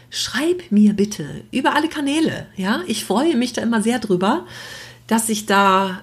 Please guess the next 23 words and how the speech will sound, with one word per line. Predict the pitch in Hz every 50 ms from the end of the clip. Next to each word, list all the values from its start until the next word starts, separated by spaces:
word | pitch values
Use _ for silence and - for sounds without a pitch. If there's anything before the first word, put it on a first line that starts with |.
| -
ähm, | - 220 208 202 202 190 190 190 196 180 - -
ja, | 220 370 440 - -
auch | 440 - -
drauf | 453 427 - 440 415
eingehen | 311 226 196 185 208
kann, | - 202 202 -
auch | 240 262
E-Mails, | - 277 339 320 233 -
die | - 170
ich | 175 -
kriege. | - 180 170 -
Also | - 202 226
ich | 226 233
habe | 254 -
bestimmt | - - - - 294 320 311
noch | 311 -
aus | 277 269
den | - 254
letzten | 240 240 240 - - 254
Wochen | 226 254 - -
ein | - - 226
paar | - 233 208
abzuarbeiten. | - - - - - - 190 - 196 185 180 180 -